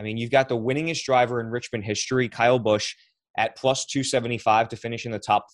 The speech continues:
three. Um, a-, and also on a smaller scale, he's at minus one ten, almost even to finish in the top five. Either one of those, I am very comfortable picking. Again, it's been a season where the drivers that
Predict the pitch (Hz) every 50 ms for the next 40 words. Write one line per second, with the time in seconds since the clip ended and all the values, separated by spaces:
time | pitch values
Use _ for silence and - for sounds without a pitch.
0 | _ - 110 104 110 120 127 139 143 139 _ _ _ _ _ _ _ - 113 110
1 | 113 110 - 110 - - 160 165 175 180 170 - 160 143 139 131 123 - - 143
2 | 139 135 127 117 - - - 113 110 107 107 - - _ _ _ _ - - -
3 | - 139 139 131 143 135 - 139 127 123 120 107 - - 117 127 139 139 139 135
4 | - - 117 104 101 101 104 131 127 123 120 113 - - - 123 127 110 110 104
5 | 101 98 - 107 90 117 113 110 - 113 107 101 - - 107 98 - - - 101
6 | 104 107 113 117 - _ _ _ _ _ _ _ - 240 214 220 165 143 135 127
7 | 110 98 104 101 98 95 - - 123 127 123 117 113 - _ - 101 101 127 127
8 | 123 120 - - 117 107 104 - 104 104 98 - - 110 104 - - 110 107 107
9 | - - 113 123 120 107 104 101 - - - _ 135 135 135 - - - 156 156
10 | 143 - - 135 131 120 135 131 123 117 113 110 107 110 107 - _ _ _ _
11 | _ _ _ _ 110 104 98 117 113 113 123 127 131 131 127 127 - - - -
12 | - - 113 107 113 110 110 -